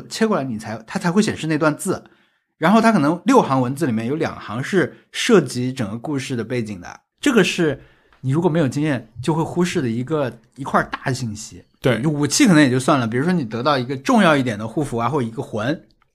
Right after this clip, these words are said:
Speaker 1: 那你这时候按方块，它可能就会给你讲更多关于它的事情。但是这也就是
Speaker 2: 是的。
Speaker 1: 最后你玩到最后也就是靠这些信息，它没有特别特别长那种大C G来把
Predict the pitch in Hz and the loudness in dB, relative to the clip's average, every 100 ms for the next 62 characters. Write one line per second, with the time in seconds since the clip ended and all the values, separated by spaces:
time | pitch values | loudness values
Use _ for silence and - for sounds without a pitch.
0 | _ _ - 180 131 110 170 135 143 135 | _ _ 2 4 4 2 2 2 0 2
1 | 131 139 117 147 143 117 127 135 131 113 | 2 0 0 -2 0 -2 -2 -2 -2 -4
2 | - 135 123 104 175 160 156 156 143 120 | -6 -6 -6 0 0 2 2 2 0 -2
3 | 131 110 117 107 87 _ _ _ - 196 | -4 -6 -8 -12 -16 _ _ _ -2 0
4 | 208 - 220 120 110 175 175 151 - - | 2 4 4 4 2 2 4 0 0 -10
5 | _ _ _ - 208 180 240 147 - _ | _ _ _ 4 6 6 4 4 -2 _
6 | - 131 143 214 285 349 196 107 285 311 | -6 -2 0 2 4 4 2 0 0 0
7 | 180 - 135 120 127 131 127 143 185 175 | -2 -2 0 0 0 -2 -2 -2 0 2
8 | 233 110 - - 277 151 123 143 135 - | 0 -2 -6 0 2 2 -2 -4 -4 -6
9 | 107 120 107 120 120 - 127 123 127 117 | -8 -8 -8 -8 -8 -6 -6 -6 -6 -8
10 | 104 98 101 95 76 | -8 -12 -14 -14 -14